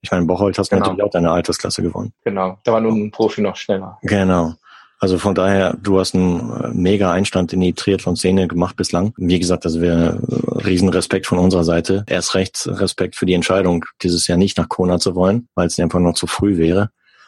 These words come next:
Speaker 1: Und, äh, ich bin gespannt, wie das weitergeht bei dir. Und das heißt dann, wir, du planst Ende des Jahres noch Ironman Barcelona, oder?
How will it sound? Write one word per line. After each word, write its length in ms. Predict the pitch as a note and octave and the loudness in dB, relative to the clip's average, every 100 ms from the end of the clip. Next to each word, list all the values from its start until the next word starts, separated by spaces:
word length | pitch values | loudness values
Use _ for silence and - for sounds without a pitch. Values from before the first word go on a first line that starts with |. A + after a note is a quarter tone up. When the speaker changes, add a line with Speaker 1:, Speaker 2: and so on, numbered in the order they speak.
| _ _ | _ _
Speaker 1:
Und, 340 | E2+ E2 - | 0 0 0
äh, 220 | - - A1 | -2 -4 -2
ich 200 | - - | -4 -2
bin 160 | E2+ | 0
gespannt, 320 | E2 - E2+ E2 | 0 0 -2 0
wie 60 | |
das 180 | E2+ E2 | -2 -2
weitergeht 400 | F2 - E2 E2 | -2 -2 -4 -4
bei 120 | - E2 | -2 0
dir. 180 | E2 E2 | 0 2
Und 180 | D#2+ - - - - | 0 -4 -16 -16 -6
das 140 | G2+ - | -4 0
heißt 180 | G2 | 0
dann, 220 | G2 F#2+ F2 | 2 2 2
wir, 320 | G2 F#2+ F#2+ - | 2 4 2 -2
du 280 | - E3 G#2 | -6 -2 0
planst 540 | F2+ G#2+ G#2 F#2+ - - - - | 0 0 0 -2 -6 -8 -10 -8
Ende 240 | - G#2+ A2 | -2 0 2
des 220 | G2+ - | 2 0
Jahres 460 | G#2 G#2 G#2 G2 - | 0 2 2 0 0
noch 260 | G2 G2 - | 2 2 2
Ironman 320 | G2+ G2+ G2 | 2 2 2
Barcelona, 560 | F#2+ F#2+ F#2+ G2 C#3 C#3+ | -2 -4 -4 -2 0 0
oder? 300 | G2+ G2+ G2+ | 0 0 -2